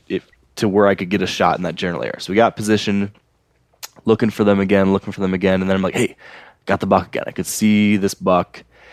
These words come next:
standing underneath that exact tree we had referenced earlier, the strange white circle tree. He was right there underneath that tree again, in the shade, in the tangle, and I just remember saying, "Hey, there's the buck," and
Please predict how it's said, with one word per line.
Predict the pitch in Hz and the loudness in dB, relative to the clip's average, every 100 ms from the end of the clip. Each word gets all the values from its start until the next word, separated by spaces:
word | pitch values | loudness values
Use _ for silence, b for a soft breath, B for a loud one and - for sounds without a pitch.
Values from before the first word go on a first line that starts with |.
| B B | B B
standing | - - 107 113 | -8 2 4 4
underneath | 113 110 101 98 - | 2 2 2 0 -4
that | - 95 92 - _ _ - | -4 0 0 -4 _ _ -12
exact | 95 90 98 98 - - | -10 -2 0 0 -2 -12
tree | - 104 80 - - - | -4 -2 -2 -4 -14 -14
we | 147 | -6
had | 170 | -6
referenced | 101 98 - 92 - 98 | 0 0 0 -8 -8 -4
earlier, | 87 50 50 _ _ | -4 -4 -10 _ _
the | 82 92 | -12 -10
strange | - 110 104 104 101 98 98 _ | -2 2 4 4 0 -2 -8 _
white | 95 98 98 | -2 0 0
circle | - 98 90 | -2 -4 -6
tree. | - 92 | -6 -8
He | 76 | -6
was | 90 87 | -8 -8
right | 113 101 101 | 0 2 2
there | - 92 90 92 | 0 2 2 -2
underneath | 90 90 90 | -4 -4 -4
that | 87 | -4
tree | - 90 | -4 -6
again, | 78 - 50 - _ B B B B B B | -6 -8 -12 -14 _ B B B B B B
in | - 107 | -2 2
the | 131 | 2
shade, | 123 - 104 101 | 2 4 6 6
in | 104 | 2
the | 107 | 0
tangle, | - 98 95 95 95 95 | 0 0 0 0 2 0
and | - 95 | 0 0
I | 98 | 0
just | 101 - | -2 -2
remember | 98 98 | -2 -2
saying, | - 92 | -4 -4
"Hey, | 87 92 | 0 0
there's | 92 120 | 2 2
the | 135 | 2
buck," | 95 87 _ _ _ _ _ _ _ _ | 0 -2 _ _ _ _ _ _ _ _
and | 95 98 95 92 | -4 0 0 -2